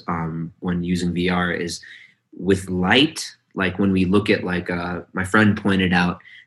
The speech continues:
this, um, this beer bottle in this game,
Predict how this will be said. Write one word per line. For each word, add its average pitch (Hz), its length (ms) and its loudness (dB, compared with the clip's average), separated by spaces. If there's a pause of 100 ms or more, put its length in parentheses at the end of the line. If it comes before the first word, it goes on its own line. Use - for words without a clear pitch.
(100)
this, 90 180 -2
um, 85 440 -4 (180)
this 92 140 -4
beer 104 320 6
bottle 85 560 -4
in 95 120 -4
this 90 160 0
game, 90 480 -2